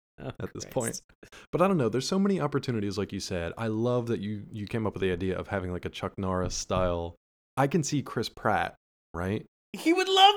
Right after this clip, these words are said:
Speaker 1: this.
Speaker 2: He
Speaker 1: He
Speaker 2: would
Speaker 1: would
Speaker 2: love
Speaker 1: do
Speaker 2: it.
Speaker 1: this in a heartbeat.
Speaker 2: It would be like Johnny Karate. He would absolutely
Speaker 1: <laughs> Oh,
Speaker 2: love it.
Speaker 1: God.
Speaker 2: I mean, are you kidding me? It's, like, set up for him. I don't know how they
Speaker 1: Oh,
Speaker 2: haven't
Speaker 1: my.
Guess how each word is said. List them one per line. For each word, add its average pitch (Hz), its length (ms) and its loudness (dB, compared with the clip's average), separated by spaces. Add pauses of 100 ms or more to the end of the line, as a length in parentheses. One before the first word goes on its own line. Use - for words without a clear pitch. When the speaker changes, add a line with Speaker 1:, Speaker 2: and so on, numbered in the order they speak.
Speaker 1:
this. 381 240 10
Speaker 2:
He 165 160 6
Speaker 1:
He - 60 8
Speaker 2:
would 320 160 10
Speaker 1:
would 131 100 10
Speaker 2:
love 120 120 6
Speaker 1:
do 117 80 8
Speaker 2:
it. 117 80 6
Speaker 1:
this 120 180 4
in 381 60 6
a 494 80 8
heartbeat. 370 720 6
Speaker 2:
It 127 60 2
would 110 100 0
be 127 100 6
like 113 200 6
Johnny 117 320 2
Karate. 92 760 2
He 120 260 -2
would 107 140 2
absolutely 101 420 8
Speaker 1:
<laughs> - 0 -
Oh, 208 60 12
Speaker 2:
love 233 300 12
it. - 40 -12
Speaker 1:
God. 220 800 8 (460)
Speaker 2:
I 120 80 2
mean, 120 120 0
are 110 40 0
you 98 140 -2
kidding 123 340 2
me? 220 180 4
It's, 233 160 0
like, 117 140 0
set 135 240 2
up 226 180 2
for - 240 -6
him. 92 80 -6
I 90 60 -4
don't 104 80 -2
know 101 60 -2
how - 260 -4
they 170 60 6
Speaker 1:
Oh, 170 100 10
Speaker 2:
haven't 156 160 6
Speaker 1:
my. 139 60 0